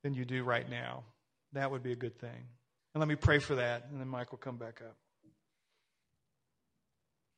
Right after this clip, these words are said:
Father, I pray that we might receive your love.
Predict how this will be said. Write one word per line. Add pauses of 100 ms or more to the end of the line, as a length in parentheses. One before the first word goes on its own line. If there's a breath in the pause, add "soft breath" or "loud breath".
(2000)
Father,
I
pray
that
we
might (400)
receive
your
love.